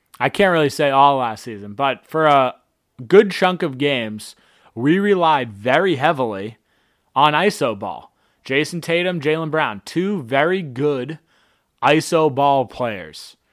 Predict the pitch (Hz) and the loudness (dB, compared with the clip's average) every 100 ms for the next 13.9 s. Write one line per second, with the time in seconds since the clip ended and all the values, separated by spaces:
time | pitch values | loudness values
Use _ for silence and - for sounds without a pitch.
0 | _ _ _ 113 131 139 - _ - 127 | _ _ _ -2 -2 -2 -10 _ -4 -4
1 | 104 143 151 185 - - 170 175 175 139 | -2 2 2 2 -4 0 2 2 -2 -6
2 | 143 - 127 127 139 135 123 120 - _ | -8 -8 -8 -2 0 0 0 -2 -8 _
3 | _ _ _ _ _ _ 107 143 175 190 | _ _ _ _ _ _ -2 2 2 2
4 | - 175 180 147 143 143 135 131 - _ | -2 0 2 2 4 4 4 0 -8 _
5 | _ - 156 180 180 175 - 156 160 160 | _ -4 -2 2 2 0 -4 -2 -2 -2
6 | 156 139 _ _ 110 107 156 165 165 165 | -4 -8 _ _ -12 -4 -4 -2 -6 -2
7 | 156 156 156 107 - 160 190 156 143 143 | 0 2 0 -2 0 2 4 2 0 -2
8 | 143 135 123 127 117 120 117 107 90 120 | 0 0 -2 -4 -6 -10 -8 -10 -10 -12
9 | - 156 143 151 131 135 131 - 135 123 | -8 -6 -2 -4 -2 -4 -6 -8 -6 -6
10 | - 120 110 - 107 90 55 - - _ | -8 -12 -12 -14 -16 -16 -18 -20 -20 _
11 | _ _ _ - 120 135 - _ _ _ | _ _ _ -6 -4 -4 -8 _ _ _
12 | _ _ _ _ _ 147 190 214 220 180 | _ _ _ _ _ 6 6 6 2 4
13 | 185 180 143 143 165 135 117 110 - | 4 4 0 2 2 2 -2 -8 -16